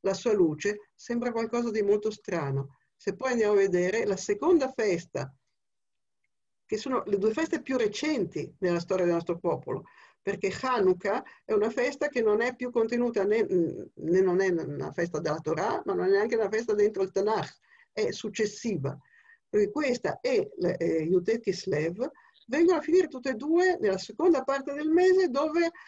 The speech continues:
addirittura Hanukkah, eh, in mezzo a Hanukkah si arriva al momento in cui la luna, proprio la sua luce, non la si vede per niente. Ora,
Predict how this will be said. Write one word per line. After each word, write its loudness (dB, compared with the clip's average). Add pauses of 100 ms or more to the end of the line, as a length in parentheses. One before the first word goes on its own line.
(140)
addirittura 2
Hanukkah, 0 (160)
eh, -10 (400)
in -4
mezzo 0
a -4
Hanukkah -2
si -4
arriva 2
al 2
momento 2
in 4
cui -2
la 2
luna, 2 (200)
proprio -4 (400)
la -4
sua -2
luce, 0
non 4
la 2
si -4
vede -2
per -4
niente. -8 (2750)
Ora, 0